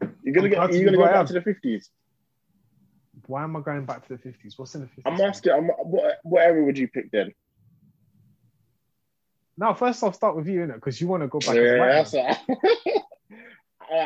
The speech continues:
Speaker 1: right, um, do you know what? There's, there's some. I, li-, I quite like the idea of the nineties, early. I mean, early two thousands, but I guess we lived through that. Um, so I'm gonna say the nineties,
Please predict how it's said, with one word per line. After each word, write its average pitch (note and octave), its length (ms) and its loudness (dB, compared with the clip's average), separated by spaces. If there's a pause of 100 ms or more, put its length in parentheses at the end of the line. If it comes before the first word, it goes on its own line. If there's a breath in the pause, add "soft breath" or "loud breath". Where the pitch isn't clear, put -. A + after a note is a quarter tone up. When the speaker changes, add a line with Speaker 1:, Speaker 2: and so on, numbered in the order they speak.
(360)
Speaker 1:
right, D#3 160 -2
um, D3+ 340 -8 (1000 soft breath)
do D3+ 60 -4
you - 20 6
know D#3 140 4
what? G2+ 180 -4
There's, C#3 260 -4
there's E3+ 180 2
some. - 140 -2 (200)
I, D3+ 120 0
li-, F3+ 140 -2
I - 80 -8
quite E3+ 260 0
like D3 240 0
the C3+ 80 0
idea B2+ 220 0
of A2+ 60 -6
the B2+ 60 -8
nineties, A#2 460 -4 (640)
early. B2 300 2 (120)
I A#2+ 40 -2
mean, C3 240 2
early C#3+ 240 2
two C3+ 140 -6
thousands, A2 420 0
but A2+ 120 -2
I A2+ 60 -2
guess D#3 220 0 (120)
we B2+ 100 -2
lived B2 300 0
through G#2 160 -4
that. F#2 220 0 (180)
Um, G2 540 -2 (600)
so - 140 -2
I'm A2+ 60 2
gonna B2+ 120 0
say D#3 180 0
the C#3 80 -2
nineties, A#2 640 -4